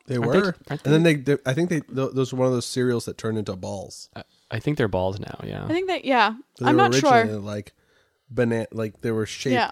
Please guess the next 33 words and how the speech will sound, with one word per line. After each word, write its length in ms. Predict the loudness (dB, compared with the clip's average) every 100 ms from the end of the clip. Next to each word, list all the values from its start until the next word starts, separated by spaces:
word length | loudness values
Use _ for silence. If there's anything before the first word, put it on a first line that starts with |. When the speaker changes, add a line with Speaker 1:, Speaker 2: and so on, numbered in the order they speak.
| -6
Speaker 1:
like, 500 | -8 -8 -10 -18 _ _ _ _ _ _ _ _ _ _ _ _ _ -10
yeah, 60 |
I'm 80 | -6
picking 240 | -4 -4
up 60 | -4
what 80 | -8
you're 60 | -14
putting 220 | -18 -18
down 160 | -18 -14 -8
here. 100 | 0
<laughs> 260 | 0 0 -2 -10 -14 -2 4
Speaker 3:
Um, 240 | 4 4 2
but 140 | 2
it 80 | 4
smells 160 | 4 4
like 180 | 4 0
milk, 360 | 0 0 -2 -16 _ _ _ _ _ -12
uh, 60 | -12 -8
from 380 | -4 -4 -6 -12 _ -10
Trix, 420 | -8 -8 -12 -20 _ _ _ _ _ -10
Speaker 2:
Mm-hmm. 200 | -6 4
Speaker 3:
which 140 | 6 6
is 80 |
a 60 | 4
good 180 | 2 0
smell. 220 | 0 0
I'm 160 | 0 2
not 240 | 0 2
saying 100 | 0
that's 160 | 0 -2
a 60 |
bad 240 | -2 -2 -2
thing. 220 | -6